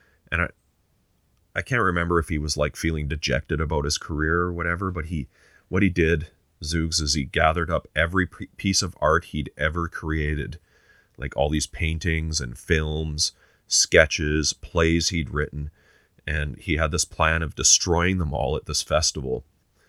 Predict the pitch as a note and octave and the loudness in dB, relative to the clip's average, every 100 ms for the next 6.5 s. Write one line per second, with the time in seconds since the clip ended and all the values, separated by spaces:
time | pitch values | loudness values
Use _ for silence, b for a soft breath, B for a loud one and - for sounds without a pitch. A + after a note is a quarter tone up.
0 | _ _ _ - D#2+ D2+ E2+ D#2+ F2 F#2+ | _ _ _ -4 0 2 2 2 4 4
1 | F2 F2 E2 E2 F2 E2+ D#2 - E2 E2 | 4 8 8 8 4 2 2 4 4 2
2 | - C#2+ - _ - - C#2+ D#2+ E2 F2+ | -2 -6 -8 _ -10 -6 4 6 6 4
3 | E2 D#2+ D#2 D2+ D2+ D#2+ - _ _ - | 0 -2 -2 -2 0 -2 -4 _ _ -6
4 | D#2+ D2+ F#2+ F2 D2+ D#2 D2+ E2+ E2 D#2 | -2 0 2 2 2 4 4 2 -2 -6
5 | - D#2+ D2 D#2 D2+ b b b - G2+ | -4 2 2 2 -2 b b b -2 0
6 | - C3+ C#3+ C3+ C3 | 2 6 6 6 0